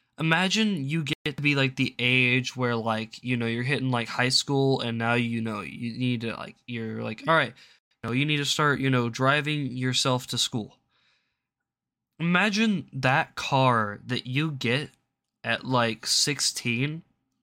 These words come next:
for a lot of people out there, is the car that they end up, that you will end up having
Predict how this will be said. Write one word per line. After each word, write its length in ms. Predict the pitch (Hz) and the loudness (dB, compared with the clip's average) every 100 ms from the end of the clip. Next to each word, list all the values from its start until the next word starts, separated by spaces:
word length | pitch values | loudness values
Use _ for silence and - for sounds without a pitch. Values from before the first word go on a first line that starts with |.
| _ _ _ _ _ | _ _ _ _ _
for 140 | 131 | -4
a 80 | 120 | -2
lot 200 | 113 123 | 0 0
of 80 | 131 | 0
people 200 | 143 151 | -2 0
out 200 | 156 151 | 0 -2
there, 260 | 151 165 - _ _ _ _ - | -4 -4 -10 _ _ _ _ -4
is 200 | 143 139 | -2 0
the 120 | 151 | -2
car 680 | 135 - 170 156 110 110 - _ _ _ _ | -4 2 4 6 4 -2 -18 _ _ _ _
that 240 | 131 - - | -10 -6 2
they 240 | 139 170 | 2 2
end 260 | 151 175 165 | 0 0 -2
up, 120 | - | -2
that 220 | 139 110 | -4 -4
you 220 | 135 160 | -2 -2
will 200 | 165 170 - | 0 0 2
end 240 | 135 165 - | 0 0 -2
up 120 | 180 | -2
having 500 | 123 131 143 175 185 | 2 0 0 -2 -6